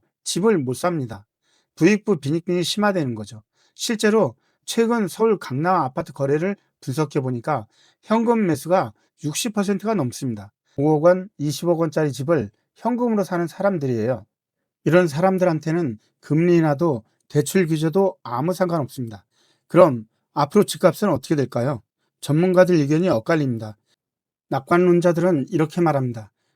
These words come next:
금리가 계속 내려가고 경기가 살아나고 소득이 늘어나면 집값도 안정될 거라고요. 지금은 일시적 상승일 뿐이라고요.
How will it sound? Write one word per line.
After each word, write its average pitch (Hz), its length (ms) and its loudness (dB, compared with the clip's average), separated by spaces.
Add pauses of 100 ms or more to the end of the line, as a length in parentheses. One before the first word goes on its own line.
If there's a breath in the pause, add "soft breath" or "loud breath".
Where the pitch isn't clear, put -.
(120)
금리가 170 360 4
계속 160 300 0
내려가고 143 580 0 (220)
경기가 156 380 0
살아나고 147 560 -4 (340)
소득이 202 360 0
늘어나면 160 540 0 (640)
집값도 185 640 0
안정될 151 480 0
거라고요. 113 400 -6 (460)
지금은 160 520 0 (280)
일시적 156 400 0
상승일 202 460 -2
뿐이라고요. 131 520 -4